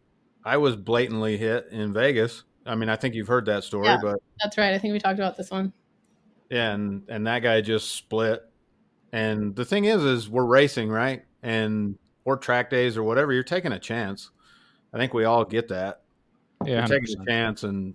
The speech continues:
Speaker 1: you know, I, when I'm riding around there, I,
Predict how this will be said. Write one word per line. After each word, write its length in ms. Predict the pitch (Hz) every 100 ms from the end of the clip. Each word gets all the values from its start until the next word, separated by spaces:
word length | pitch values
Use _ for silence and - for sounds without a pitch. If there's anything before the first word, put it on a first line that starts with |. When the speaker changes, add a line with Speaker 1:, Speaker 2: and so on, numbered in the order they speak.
| _ -
Speaker 1:
you 120 | 117
know, 120 | 107
I, 280 | 107 110 101 - _ _ _ _ - -
when 140 | 113
I'm 160 | 143 165
riding 240 | 139 131
around 320 | 123 123 120
there, 400 | 120 120 120 127 101
I, 280 | 117 110